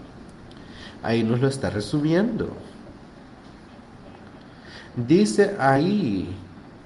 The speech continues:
bueno, uno, la gracia de Dios, ¿verdad?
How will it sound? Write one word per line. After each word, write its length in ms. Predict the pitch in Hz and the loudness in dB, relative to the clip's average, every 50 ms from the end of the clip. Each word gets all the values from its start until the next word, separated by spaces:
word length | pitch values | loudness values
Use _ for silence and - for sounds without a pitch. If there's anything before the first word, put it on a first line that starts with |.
| - - - - - - - - | -20 -20 -20 -20 -20 -18 -12 -6
bueno, 540 | - 139 131 123 107 98 92 - - - - - - - - - - | 0 2 4 4 4 2 -2 -6 -8 -12 -16 -18 -20 -20 -10 -2 2
uno, 240 | 160 147 143 196 214 226 104 | 4 4 4 4 4 2 0
la 100 | 107 107 | 0 2
gracia 440 | 107 107 110 107 - - 98 95 | 2 2 2 0 0 -2 -2 -2
de 100 | 87 90 | -2 -4
Dios, 420 | 87 95 95 95 95 95 92 90 87 | -4 -4 -2 -2 -2 -2 -2 -2 -2
¿verdad? 760 | 92 95 92 87 90 98 110 113 127 135 139 139 139 147 156 | -2 -2 -4 -4 -4 -2 0 0 2 2 0 0 0 -2 -4